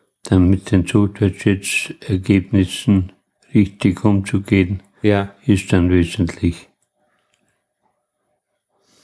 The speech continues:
Speaker 1: Aber es Zucht ist Zukunft.
Speaker 2: Ist
Speaker 1: Gerade bei der Biene.
Speaker 2: Ja.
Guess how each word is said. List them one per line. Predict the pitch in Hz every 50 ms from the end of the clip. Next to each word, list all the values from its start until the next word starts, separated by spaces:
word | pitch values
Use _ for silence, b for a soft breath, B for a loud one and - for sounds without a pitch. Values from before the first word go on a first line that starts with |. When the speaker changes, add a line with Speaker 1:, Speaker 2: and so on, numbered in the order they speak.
| b b b b b b b b b b b b b b _ _ _ _ _ _ _ _ -
Speaker 1:
Aber | 107 95 90 101
es | 95 90 90 - - -
Zucht | - - 117 110 - - - - -
ist | 113 110 - -
Zukunft. | - 107 95 - - - 87 80 - - - _ - - _ _ _ _ _ _ _ _ _ _ _ _ _ b b b b b b b -
Speaker 2:
Ist | - - 95 95
Speaker 1:
Gerade | 98 95 - 110 98
bei | 98 - 92
der | 87 90 90
Biene. | 87 - - 98 95 90 87 85 82 - - _ _ _ -
Speaker 2:
Ja. | 110 107 101 104 123 -